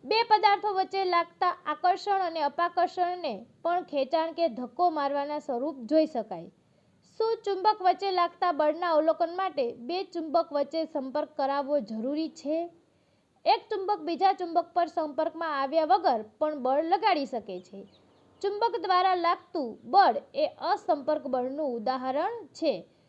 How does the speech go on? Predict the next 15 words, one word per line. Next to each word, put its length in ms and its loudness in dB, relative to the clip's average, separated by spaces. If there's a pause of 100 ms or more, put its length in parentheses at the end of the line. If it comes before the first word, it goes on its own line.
(540)
એ 220 2
જ 80 0
રીતે 260 -2
ચુંબક 320 -2
દ્વારા 340 2
કોઈ 220 -2
લોખંડના 480 2
ટુકડા 360 -2
પણ 240 0
લગા-, 440 0
અ, 160 -2
પર 240 0
લગાડવામાં 640 0
આવતું 360 -2
બળ 260 2